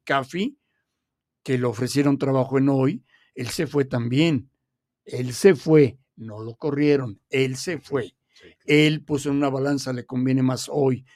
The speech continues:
Speaker 1: Canal dos, Canal de las Estrellas, programa de Maxine, eso le pudo mucho a Maxine.
Speaker 2: Claro.
Speaker 1: Caffi quiso arreglar las cosas regresando y despidiéndose, y Maxine ahí sí ya no se lo permitió.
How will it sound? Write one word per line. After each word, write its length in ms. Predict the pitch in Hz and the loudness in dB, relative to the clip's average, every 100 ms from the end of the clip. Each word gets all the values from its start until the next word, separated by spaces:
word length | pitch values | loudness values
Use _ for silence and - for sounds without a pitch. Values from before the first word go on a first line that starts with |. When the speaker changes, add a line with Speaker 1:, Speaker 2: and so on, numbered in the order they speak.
| _ | _
Speaker 1:
Canal 400 | - 127 127 131 | -6 -4 -2 0
dos, 320 | 135 131 127 | 0 -2 -4
Canal 280 | - 123 127 | -8 -8 -6
de 100 | 123 | -2
las 180 | 127 120 | -2 -2
Estrellas, 500 | 143 - 143 131 - _ _ _ | -4 0 2 0 -6 _ _ _
programa 300 | 123 127 131 | -6 -2 0
de 40 | |
Maxine, 420 | 131 135 135 151 143 - - | 0 -2 0 -2 -2 -12 -18
eso 220 | - 139 | -6 -2
le 100 | 135 | -2
pudo 300 | 131 131 123 | -2 -6 -4
mucho 240 | 120 - | -6 -8
a 40 | 120 | -10
Maxine. 520 | 113 - 147 135 - _ _ _ _ _ | -10 -6 -2 -2 -4 _ _ _ _ _
Speaker 2:
Claro. 100 | - | 0
Speaker 1:
Caffi 320 | 151 135 143 | 4 6 4
quiso 240 | - 135 143 | -2 0 0
arreglar 340 | 131 131 135 | 2 2 0
las 200 | 135 131 | 0 -2
cosas 480 | - 143 127 135 - _ - - | 0 0 0 -4 -6 _ -20 -10
regresando 640 | 135 143 147 135 147 139 147 | 2 4 4 4 2 4 2
y 40 | |
despidiéndose, 640 | 135 131 143 139 143 135 | 0 0 2 4 2 0
y 40 | 175 | -2
Maxine 460 | 139 127 120 120 | -2 -4 -4 -4
ahí 160 | 127 123 | -2 -4
sí 180 | - 123 | -6 -8
ya 120 | 120 | -6
no 100 | 117 | -8
se 120 | - | -6
lo 120 | 127 | -4
permitió. 440 | 123 160 185 190 | -2 0 0 -2